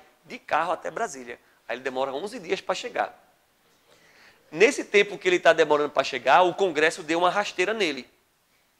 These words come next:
Adotaram parlamentarismo. Qual a diferença de um parlamentarismo para um presidencialismo? O poder executivo. No presidencialismo,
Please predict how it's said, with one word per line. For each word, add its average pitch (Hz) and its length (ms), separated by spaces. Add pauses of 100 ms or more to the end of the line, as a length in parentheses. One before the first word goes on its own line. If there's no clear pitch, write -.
(300)
Adotaram 175 520
parlamentarismo. 180 960 (1120)
Qual 262 120
a 277 40
diferença 208 320
de 175 80
um 170 60
parlamentarismo 143 800
para 131 140
um 131 60
presidencialismo? 117 800 (1080)
O - 60
poder 135 240
executivo. 135 540 (1040)
No 139 80
presidencialismo, 170 800